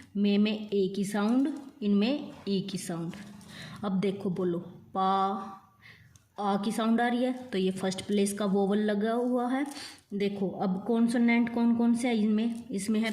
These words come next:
पी, पी के बाद वोवल लगा, इसमें भी पी, इसमें भी, उसको अंडरलाइन कर लो आपको, ताकि अच्छे से याद हो जाए।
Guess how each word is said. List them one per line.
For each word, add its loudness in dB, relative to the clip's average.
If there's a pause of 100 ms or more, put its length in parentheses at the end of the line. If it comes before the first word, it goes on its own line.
पी, 0 (720)
पी -2
के 0
बाद 0
वोवल 2
लगा, 0
इसमें 0
भी 2
पी, -2 (340)
इसमें 2
भी, 0
उसको -4
अंडरलाइन 2
कर -2
लो -2
आपको, -4
ताकि -4
अच्छे -4
से -2
याद 0
हो 0
जाए। -4